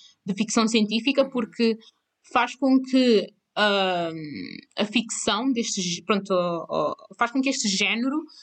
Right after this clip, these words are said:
Speaker 1: não seja somente algo superficial, estás a perceber?
Speaker 2: Uhum.
Speaker 1: E, e, e ele transformou o género de ficção científica, eu estou a focar mesmo em ficção científica, porque ficção especulativa já afetou imenso também fantasia e terror.
Speaker 2: Uhum.
Speaker 1: E,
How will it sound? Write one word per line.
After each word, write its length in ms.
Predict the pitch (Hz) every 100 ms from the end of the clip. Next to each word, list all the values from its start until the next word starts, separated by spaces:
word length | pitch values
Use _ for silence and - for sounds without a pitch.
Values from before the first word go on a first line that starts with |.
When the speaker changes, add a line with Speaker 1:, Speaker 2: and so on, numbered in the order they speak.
| -
Speaker 1:
não 120 | 233 262
seja 260 | 285 269
somente 420 | 269 269 254 254 - -
algo 200 | 220 226
superficial, 680 | 226 233 226 226 202 185 156 - _
estás 200 | - 180
a 40 | 180
perceber? 280 | - 185 196 _ _
Speaker 2:
Uhum. 360 | 214 190 180 226
Speaker 1:
E, 540 | 240 233 233 214 208
e, 340 | 214 - 160 - _
e 180 | 220 240
ele 140 | 254
transformou 800 | 262 285 285 240 240 233 240 240
o 60 | 226
género 500 | 196 214 233 226 226 185
de 640 | 208 208 190 180 175 175
ficção 280 | - 220 220
científica, 760 | 220 220 208 202 208 262 285 294 - -
eu 60 |
estou 200 | 208 262 311
a 60 | 339 - -
focar 260 | 240 262
mesmo 200 | 269 277
em 40 | 285
ficção 200 | 285 285
científica, 420 | 320 240 214 190
porque 180 | 190 196
ficção 240 | 226 -
especulativa 500 | 220 208 208 208 233
já 140 | 240 233
afetou 260 | 226 226
imenso 260 | 214 220 214
também 320 | 208 208 262
fantasia 460 | 214 208 185 202 190
e 60 |
terror. 280 | 190 - 185 180 -
Speaker 2:
Uhum. 440 | 208 196 175 202 269
Speaker 1:
E, 320 | 254 240 233